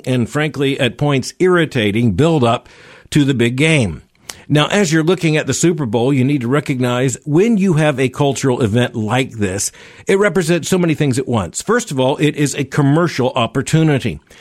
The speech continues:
The big business around football is big enough. Add the Super Bowl, and it simply becomes staggering in terms of the economic consequences. By the time Super Bowl week came,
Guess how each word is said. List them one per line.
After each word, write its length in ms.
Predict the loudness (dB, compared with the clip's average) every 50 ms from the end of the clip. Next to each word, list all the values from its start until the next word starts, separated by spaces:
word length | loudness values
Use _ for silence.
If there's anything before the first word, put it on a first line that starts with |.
| -20 -20 -20 -18 -6
The 180 | -2 0 0 0
big 440 | 0 0 0 0 0 0 0 0 2
business 480 | 2 2 2 2 2 2 0 0 -2 -2
around 400 | -2 0 0 0 0 0 -2 -2
football 540 | 0 0 -2 0 0 0 0 0 2 2 2
is 120 | 0 0
big 260 | 0 0 0 2 2
enough. 340 | 2 0 0 0 -2 -4 -8 -8 -4
Add 240 | -2 0 0 0 0
the 80 | 0
Super 300 | 0 0 0 0 0 -2
Bowl, 400 | 0 0 0 2 0 0 -2 -2 -2
and 180 | 0 2 2
it 140 | 2 0 -2
simply 420 | -4 -4 -2 -2 -2 0 0 0
becomes 600 | 0 0 -2 -2 -2 -2 0 0 0 0 0 -2 -6 -6 -8
staggering 760 | -8 -4 -4 -2 0 0 0 2 2 2 0 0 2 2 0
in 100 | 0 0
terms 300 | 0 0 0 0 0 -2
of 80 | -2 -2
the 120 | -2 -2
economic 520 | -2 -2 -2 -2 -2 0 0 0 -2 -2 -2
consequences. 800 | 0 0 0 0 -2 -2 -2 -2 -2 -4 -4 -6 -10 -12 -12 -14 -16 -20 -20 -20 -20 -20 -20 -18 -6 -2
By 140 | 0 0 0
the 80 | 0
time 260 | 0 0 0 2 0
Super 280 | 2 0 0 0 0 0
Bowl 260 | 2 2 2 2 2
week 300 | 2 0 0 -2 -4 -8
came, 480 | -4 -2 0 0 2 2 2 0 0